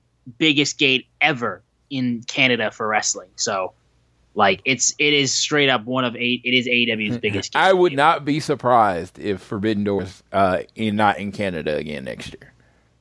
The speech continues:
Speaker 2: I, I
Speaker 1: Yeah.
Speaker 2: w-, I wouldn't be surprised. So j-, Austin, get that passport situation handled so we can be there.
Speaker 1: Trust me, like, this is not going to happen again. I, like,
Speaker 2: Yeah.
Speaker 1: I plan, I plan on getting my passport renewed, so that way I'm,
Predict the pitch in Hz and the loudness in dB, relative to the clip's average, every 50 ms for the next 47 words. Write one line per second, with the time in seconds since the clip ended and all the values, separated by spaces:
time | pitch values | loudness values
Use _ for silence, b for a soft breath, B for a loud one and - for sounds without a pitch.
0 | _ _ _ _ _ _ _ _ _ _ _ _ _ _ - - 95 98 98 104 | _ _ _ _ _ _ _ _ _ _ _ _ _ _ -2 0 2 2 2 2
1 | - 104 107 104 98 113 110 101 - 113 123 120 113 117 120 110 107 107 104 - | 0 2 2 2 2 2 -2 -2 0 2 2 2 4 2 0 0 -2 -4 -6 -6
2 | - - - 113 92 85 85 - - 98 85 82 82 - b b b b b b | -10 -8 -4 -2 -2 -2 -2 -4 -4 -4 -4 -4 -6 -10 b b b b b b
3 | - - 120 120 113 117 117 123 120 - - 117 110 110 - 123 104 - - 117 | -16 -12 -12 -4 2 4 4 4 4 2 0 -2 -2 2 4 4 2 4 4 4
4 | 104 98 - - - 101 90 - - 98 - - 104 101 95 92 - - 95 92 | 4 4 2 -2 -8 -8 -8 -8 -6 -8 -6 -4 -4 -4 -4 -2 -4 -4 -2 -2
5 | 98 95 90 87 - - - - - 95 90 92 92 - 87 92 90 - - - | 0 0 -2 -2 -6 -8 -6 -4 -2 -2 -2 -2 -2 -4 -4 -2 -2 -2 -4 -4
6 | - - b b b b b b b b b - - 175 143 - - 123 110 110 | -6 -10 b b b b b b b b b 0 2 2 2 0 0 -2 -2 0
7 | 107 110 120 120 107 95 127 120 - - 127 107 117 - 110 110 131 127 117 110 | 0 2 0 0 2 2 0 0 0 0 -2 0 0 2 2 2 0 0 -2 -2
8 | 110 104 107 - 107 98 - - 101 90 - 92 90 - - 104 110 113 113 110 | -2 -2 -2 0 0 0 0 -4 -6 -8 -8 -10 -10 -8 -6 -4 -4 -2 0 0
9 | 131 131 95 131 147 143 143 - - 131 139 156 165 165 160 156 143 - - 143 | 0 2 2 2 0 0 -2 -6 -8 -4 0 2 2 4 4 2 2 2 2 2
10 | 151 143 - - - 135 143 156 160 160 156 147 135 127 - 123 123 123 120 110 | 2 0 0 -6 -6 -2 0 2 2 4 2 2 0 -2 -2 0 0 0 0 -2
11 | 117 120 117 117 117 117 113 110 - 123 117 113 - - 127 120 - 113 110 110 | -4 -4 -4 -2 -2 -2 -4 0 0 0 0 0 0 -4 -6 -6 -6 -6 -8 -8
12 | 107 104 104 - - 113 107 113 101 110 113 107 104 101 98 101 107 104 104 98 | -8 -8 -10 -10 -8 -4 -2 -2 0 0 0 0 0 2 2 2 2 0 -2 -8